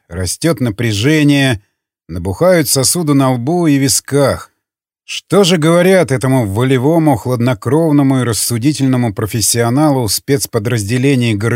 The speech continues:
У, если он так занервничал? «Я всё понял», — только и ответил Герман перед тем, как убрать телефон в футляр. «Что там?» — спросил Вадим, затянувшись сигаретным дымом.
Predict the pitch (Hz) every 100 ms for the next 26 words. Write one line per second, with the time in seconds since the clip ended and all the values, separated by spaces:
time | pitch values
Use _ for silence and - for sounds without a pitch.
0 | 123 156 180 - _ _ _ _ 82 101
1 | 156 147 147 143 - 139 110 135 139 143
2 | 117 82 82 - - _ _ _ _ _
3 | _ _ _ 90 139 160 117 - 151 175
4 | 127 92 71 _ _ _ _ _ _ 135
5 | 180 151 160 147 143 165 143 131 107 165
6 | 165 151 123 123 117 98 151 143 120 117
7 | 110 127 - 113 107 123 120 - 120 -
8 | 110 87 - _ _ _ _ _ _ -
9 | - 190 127 87 - _ _ _ _ _
10 | - 92 - 185 165 160 196 151 139 143
11 | 151 143 - 139 127 110 117 127 127 127
12 | 123 113 87 71